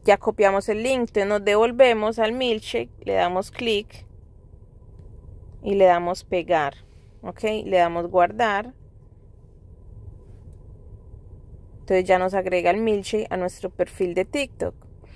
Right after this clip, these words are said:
Y eso vamos a hacer con cada aplicación, con Facebook, Instagram, ok, que está un poquito lento el internet, pero ahí va a quedar.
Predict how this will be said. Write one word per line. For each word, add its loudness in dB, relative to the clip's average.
Y 6
eso 4
vamos 4
a 4
hacer 2
con -4
cada 6
aplicación, 0
con -4
Facebook, 2
Instagram, -2
ok, -12
que -2
está -8
un -6
poquito -4
lento 0
el -2
internet, -2
pero 4
ahí 6
va 2
a 4
quedar. 4